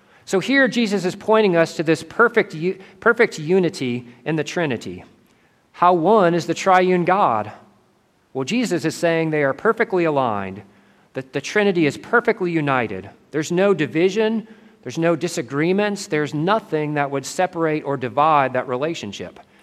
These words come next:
And he's praying that his people would have that unity and, and that harmony and that oneness as well. In verses twenty-one and tw-, to twenty-three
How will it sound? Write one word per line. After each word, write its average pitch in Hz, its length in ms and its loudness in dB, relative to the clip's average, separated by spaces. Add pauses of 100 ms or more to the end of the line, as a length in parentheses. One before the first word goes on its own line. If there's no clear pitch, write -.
(240)
And 147 100 -2
he's 160 140 -2
praying 226 560 0
that 147 160 2
his 143 140 -4
people 139 640 -4 (360)
would 147 380 0
have 185 300 2
that 165 220 0
unity 156 640 -2
and, 135 180 -6
and 147 140 -2
that 131 80 -2
harmony 165 520 2
and 131 100 -2
that 127 120 0
oneness 143 540 -2
as 147 100 -6
well. 127 460 0 (880)
In 143 120 -2
verses 156 320 -2
twenty-one 190 640 2
and 165 100 -2
tw-, - 280 -12
to 147 80 -4
twenty-three 175 840 -2